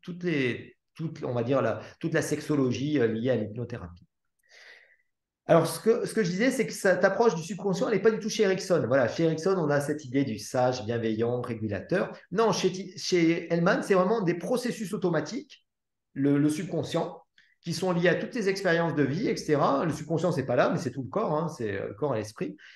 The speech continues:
Et on va devoir faire des apprentissages. Voilà. Et le but, c'est pas de dire, euh, la transe ou l'hypnose, c'est la vie. C'est-à-dire, le but, c'est de dire, voilà, dans votre esprit, il y a le conscient, il y a le subconscient.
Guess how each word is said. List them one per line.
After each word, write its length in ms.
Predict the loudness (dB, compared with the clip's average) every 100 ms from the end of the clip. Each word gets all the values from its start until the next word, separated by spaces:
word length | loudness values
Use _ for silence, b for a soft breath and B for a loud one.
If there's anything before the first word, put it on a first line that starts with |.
| B 6
Et 400 | 6 6 -2 -4
on 160 | -2
va 220 | 4 6 6
devoir 440 | 4 2 0 0
faire 200 | 2 2
des 160 | 2 0
apprentissages. 800 | -2 -6 -6 -4 -2 -2 -4 -2
Voilà. 380 | 0 0 -2 -16 b b b 4
Et 100 | 6
le 140 | 6
but, 400 | 6 2 2 -4 -6 -10 _
c'est 360 | -4 -2 -2
pas 400 | 0 0 -2 -10 -20 -14
de 160 | -2 -2
dire, 280 | 0 2
euh, 200 | 2 4
la 100 | 4
transe 460 | 2 0 -2 -2 -4
ou 100 | -2
l'hypnose, 360 | -2 -2 -4 -2
c'est 140 | 0
la 120 | 0
vie. 180 | 0 -4 -10 _
C'est-à-dire, 340 | -6 -2 2 2
le 80 |
but, 240 | 2 0 -2
c'est 140 | -2
de 100 | 0
dire, 220 | 0 0
voilà, 380 | 2 2 0 -8 -18 _ _
dans 180 | 2 4
votre 180 | 4 0
esprit, 240 | 0 0
il 60 | 2
y 40 |
a 40 | 0
le 80 |
conscient, 580 | 0 -6 -4 -4 -4 -8 _ b b
il 80 | -2
y 40 | -2
a 40 |
le 40 |
subconscient. 680 | -2 -6 -4 -4 -4 -8 -10